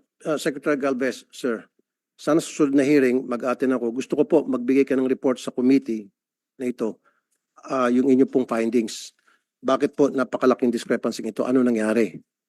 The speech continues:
Di ba? Yun lang po talaga. Kasi sa, sa ngayon, kaya nainit ulo ko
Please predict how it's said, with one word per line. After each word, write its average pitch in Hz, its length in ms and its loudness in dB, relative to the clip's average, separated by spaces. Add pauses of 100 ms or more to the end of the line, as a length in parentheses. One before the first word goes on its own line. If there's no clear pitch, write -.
(680)
Di 127 160 6
ba? 120 240 2 (560)
Yun 143 160 6
lang 151 80 4
po 151 80 6
talaga. 120 400 0
Kasi 147 240 2
sa, 147 320 -4
sa 143 160 2
ngayon, 151 240 8
kaya 139 160 4
nainit 135 400 2
ulo 147 160 6
ko 131 320 0